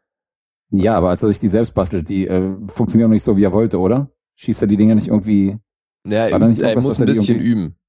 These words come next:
Speaker 1: Genau, er
Speaker 2: Sowieso.
Speaker 1: trainiert erstmal ein bisschen damit,
Speaker 2: Ja, ja.
Speaker 1: um da reinzukommen, weil irgendwie funktioniert es nicht so, wie er sich das vorstellt.
Speaker 2: Ja.
Speaker 1: Ich hab ihn auch halt noch einmal gesehen, deswegen.
Speaker 2: Ja, der lohnt sich schon, auch immer noch. Also
Speaker 1: Mhm.
Speaker 2: wirklich, ja. Mochte ich.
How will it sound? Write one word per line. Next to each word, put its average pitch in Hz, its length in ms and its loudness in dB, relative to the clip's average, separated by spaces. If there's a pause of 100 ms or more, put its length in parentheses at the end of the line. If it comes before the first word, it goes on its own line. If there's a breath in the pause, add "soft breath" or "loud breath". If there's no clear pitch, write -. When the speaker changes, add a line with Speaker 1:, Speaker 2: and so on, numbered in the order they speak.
(280)
Speaker 1:
Genau, 101 200 0
er 95 60 0
Speaker 2:
Sowieso. 113 160 -2
Speaker 1:
trainiert 107 180 2
erstmal 95 220 2
ein 85 40 0
bisschen 101 180 2
damit, 95 160 4
Speaker 2:
Ja, - 60 0
ja. 95 40 2
Speaker 1:
um 87 60 2
da 90 60 2
reinzukommen, 90 480 0
weil 85 100 -4
irgendwie 90 440 -2
funktioniert 98 400 -2
es 92 60 -4
nicht - 40 -6
so, 98 120 -2
wie 92 60 2
er 90 60 0
sich 87 80 -4
das - 140 -10
vorstellt. 98 340 -6
Speaker 2:
Ja. 101 140 -6 (2000)
Speaker 1:
Ich - 60 -16
hab 113 80 -8
ihn 92 80 -4
auch - 240 -8
halt - 140 -8
noch - 140 -6
einmal 82 260 -2
gesehen, 80 240 -6
deswegen. 85 460 -8 (680 soft breath)
Speaker 2:
Ja, 92 140 -12
der 90 120 -10
lohnt 107 200 -4
sich - 160 -10
schon, 92 300 -8 (140)
auch - 160 -12
immer 92 180 -6
noch. 76 280 -10 (420)
Also 92 240 -6
Speaker 1:
Mhm. 104 60 -4
Speaker 2:
wirklich, 107 340 -10
ja. - 200 -8 (1600)
Mochte 117 360 -2
ich. 80 240 -6